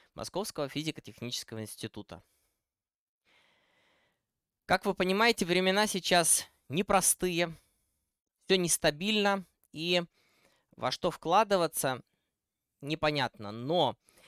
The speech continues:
есть вещи, которые никогда не перестают быть ценными.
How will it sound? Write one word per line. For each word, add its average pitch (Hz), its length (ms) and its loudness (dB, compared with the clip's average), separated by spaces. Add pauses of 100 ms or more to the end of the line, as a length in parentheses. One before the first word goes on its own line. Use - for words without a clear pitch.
(100)
есть 185 300 0
вещи, 180 320 0
которые 151 460 -2
никогда 156 580 -2
не 131 120 -4
перестают 120 440 -8
быть 113 240 -14
ценными. 110 640 -4